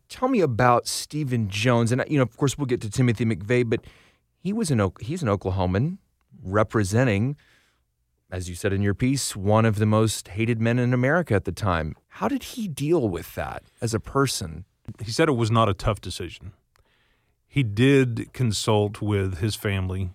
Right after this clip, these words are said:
Speaker 2: and his coworkers, uh, just about concerns about safety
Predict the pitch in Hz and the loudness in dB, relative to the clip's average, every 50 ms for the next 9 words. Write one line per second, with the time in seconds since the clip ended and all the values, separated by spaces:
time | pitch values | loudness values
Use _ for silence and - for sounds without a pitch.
0 | _ - 107 101 101 95 95 87 107 98 90 - - 120 110 104 98 92 90 87 | _ -12 -10 -8 -6 -6 -4 -4 -4 -6 -6 -2 0 2 2 2 2 0 -2 -4
1 | - - 95 90 90 90 - - - - - _ _ 98 98 95 92 92 101 117 | -6 -8 -8 -8 -10 -10 -12 -14 -16 -18 -20 _ _ -12 -10 -8 -8 -8 -8 -8
2 | 127 127 120 - - 156 156 156 147 135 - 151 139 - - 139 127 117 110 104 | -8 -6 -6 -4 -2 0 2 0 0 0 -2 -4 -4 -2 -2 -2 -2 -2 -2 -2
3 | 107 92 82 - - - 98 92 - _ - - - | -2 -4 -4 -8 -10 -10 -10 -12 -14 _ -20 -20 -20